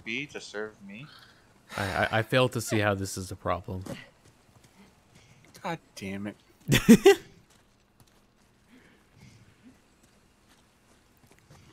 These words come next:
Speaker 2: I should pr-, I should probably keep going farther out. There's probably one somewhere around,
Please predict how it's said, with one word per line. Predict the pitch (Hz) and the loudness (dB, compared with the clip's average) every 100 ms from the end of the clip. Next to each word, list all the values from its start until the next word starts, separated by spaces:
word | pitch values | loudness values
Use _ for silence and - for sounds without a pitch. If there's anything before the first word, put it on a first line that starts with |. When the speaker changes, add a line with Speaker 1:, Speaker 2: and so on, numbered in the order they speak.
| - - - - - | -20 -20 -20 -20 -16
Speaker 2:
I | 120 | -10
should | 117 - | -10 -10
pr-, | - | -4
I | - | -2
should | - - | -2 0
probably | 131 117 107 101 | 4 4 2 -4
keep | - 104 | -8 -6
going | - 101 95 95 92 - - - - - - | -2 -2 -2 -6 -10 -14 -20 -20 -20 -20 -6
farther | 92 90 87 | -6 -4 -8
out. | 90 87 - | -8 -10 -10
There's | 95 | -16
probably | - 101 92 | -10 -8 -8
one | 92 92 95 | -8 -10 -10
somewhere | - 92 92 90 | -10 -10 -10 -10
around, | 90 92 92 92 | -10 -10 -10 -12